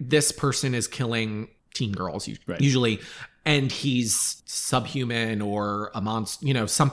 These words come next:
Speaker 1: something like that. Um, Scream was interesting because it was also, like, a mystery, and it be-, continued to be a mystery through all of the four, even though I don't, four is not canon to me.
Speaker 2: <laughs>
Speaker 1: Um,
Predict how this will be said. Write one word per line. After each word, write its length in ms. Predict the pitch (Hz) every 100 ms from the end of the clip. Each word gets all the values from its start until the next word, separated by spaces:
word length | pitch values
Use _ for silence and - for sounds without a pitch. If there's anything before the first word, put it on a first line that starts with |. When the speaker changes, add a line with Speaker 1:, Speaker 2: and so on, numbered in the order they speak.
| -
Speaker 1:
something 380 | - - 165 156
like 180 | 123 104
that. 320 | 117 98 - 151
Um, 300 | 139 127 123
Scream 320 | - 180 220
was 120 | 208
interesting 360 | 170 160 165 151
because 280 | 131 151 127
it 60 |
was 100 | 117
also, 420 | 113 113 - 107 104
like, 160 | 110 95
a 40 |
mystery, 640 | 90 110 - 202 151 240 247
and 300 | 135 123 127 139
it 240 | 131 -
be-, 140 | 135 -
continued 540 | 135 120 131 123 139
to 80 | 147
be 100 | 156
a 40 |
mystery 420 | 160 156 175 165 170
through 340 | - 123 107
all 220 | - 107
of 120 | 104 95
the 100 | 107
four, 420 | - 104 104 131
even 200 | 113 110
though 100 | 110
I 60 | 104
don't, 240 | 107 - _ _ _
four 320 | - - 208
is 100 | 202
not 220 | 180 139 -
canon 380 | 113 95 78
to 100 | -
me. 240 | - - - _ -
Speaker 2:
<laughs> 760 | - 104 - - 107 - -
Speaker 1:
Um, 540 | 151 143 131 120 110